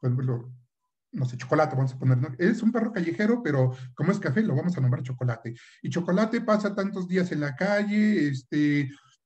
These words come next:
come lo que puede. Chocolate, mm, no solamente es un perro, este, como tal, me nos dimos cuenta que Chocolate es una perra y es primeriza y, y tiene sus cachorros y por eso sale a co-, a,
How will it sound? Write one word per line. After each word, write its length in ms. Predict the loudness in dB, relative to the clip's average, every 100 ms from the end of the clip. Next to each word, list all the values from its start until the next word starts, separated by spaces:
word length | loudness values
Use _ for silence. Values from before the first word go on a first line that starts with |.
| 0
come 280 | 4 4
lo 180 | 4 2
que 140 | 0 0
puede. 760 | 4 6 6 6 6 6 4 -12 _ _
Chocolate, 880 | -8 -2 0 0 0 2 4 6 4
mm, 300 | 2 -2 -2 -10 _ -20 -8
no 160 | -6
solamente 400 | -4 -4 -6 -8
es 80 | -4
un 160 | 0 0
perro, 640 | 0 -2 -2 -2 -4 -10 _ _ -8
este, 540 | -2 -2 -2 -2 -4 -6 -18 _ _ _
como 300 | -2 -2 0
tal, 300 | -4 -4 0
me 200 | 2 4
nos 140 | 4
dimos 220 | 2 -2 -4
cuenta 260 | -6 -6
que 80 | -10
Chocolate 500 | -16 -6 -4 -4 -8
es 120 | -6
una 300 | -2 0 0
perra 380 | 0 -2 -2 -2
y 80 | -4
es 100 | -4
primeriza 760 | 0 0 2 2 2 2 0 0
y, 140 | -2 -8 -18 -6
y 80 | -2
tiene 180 | 0 0
sus 180 | -2
cachorros 600 | -2 0 2 2 2 -2
y 40 | -2
por 140 | -2
eso 140 | -4 -4
sale 260 | 0 0
a 80 | 0
co-, 200 | -2 -2
a, 260 | -2 -2 -2